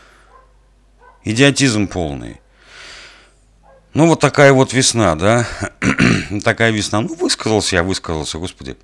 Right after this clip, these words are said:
Всё равно только ты один меня услышишь, по сути дела, когда-нибудь. <laughs>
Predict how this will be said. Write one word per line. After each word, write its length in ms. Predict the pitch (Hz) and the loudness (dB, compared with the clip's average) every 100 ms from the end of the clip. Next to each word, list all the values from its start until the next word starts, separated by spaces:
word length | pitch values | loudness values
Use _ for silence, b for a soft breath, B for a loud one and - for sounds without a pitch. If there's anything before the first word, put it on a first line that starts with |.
| _ _ - | _ _ -10
Всё 140 | - | 0
равно 160 | 110 110 | 2 2
только 180 | 95 - | 0 2
ты 80 | 101 | 2
один 240 | 87 92 | 4 2
меня 240 | 87 87 | 0 0
услышишь, 420 | 82 - 101 - - | -2 -4 -6 -8 -8
по 140 | 76 | -10
сути 260 | - 71 71 | -12 -16 -12
дела, 500 | 73 67 65 64 57 - | -8 -8 -8 -10 -10 -2
когда-нибудь. 760 | 92 85 85 80 62 57 - _ | 0 0 -2 -2 -8 -12 -18 _
<laughs> 680 | - - - - 127 - 104 | -10 -2 -2 0 -2 -2 -4